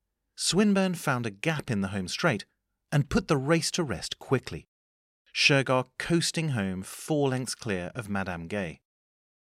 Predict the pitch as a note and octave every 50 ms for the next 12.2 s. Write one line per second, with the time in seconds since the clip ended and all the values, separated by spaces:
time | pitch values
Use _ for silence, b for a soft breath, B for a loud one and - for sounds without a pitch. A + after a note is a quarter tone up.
0 | _ _ _ _ _ - - - - - G3 A2+ F2 E2 - _ _ _ _ _
1 | _ - - A#2+ A#2 A#2 A#2 A#2+ C3 D3 D#3+ - C#3+ A#2+ - G2 E2+ - G#2+ G2+
2 | - F#2+ - - - A2+ G2+ G2 - F2+ D#2+ - - - - A2+ F2+ E2 E2 -
3 | _ _ _ _ _ - - - - C3+ A#2 - - - A#2 A2 - A#2 A2+ A2
4 | - _ _ _ _ _ _ _ _ _ - C3 A2+ - F2+ D#2+ - - A2+ A#2
5 | G#2+ - - F2+ G#2 A2+ G2 D#2 C#2+ D2+ D2 D2+ E2 E2 E2 E2+ _ _ _ _
6 | _ _ _ _ _ _ _ _ _ _ _ _ - - - C#3 C3 A#2+ - A#2+
7 | A2 G#2 G2+ - - A2+ G2+ G2+ F2+ G2 G2+ G2 - - - G2 - - - F#2+
8 | F#2+ G2 A2 B2+ A#2+ F#2+ E2 E2 F2+ F#2 F#2+ F#2 - - E2 C#2+ - _ _ _
9 | _ _ _ _ _ _ _ _ _ _ _ _ _ _ _ - E3+ G3 D#3+ G3+
10 | - - - A#3 A#3+ D#3 G2+ F#2 - - A#2+ G#2 - - B2 - - - B2+ A2
11 | G2 E3 F3 - - B2+ G#2+ G#2+ G#2+ G2+ F#2 - E3 E3+ E3 - C#3+ D3+ D3 A#2+
12 | - - - -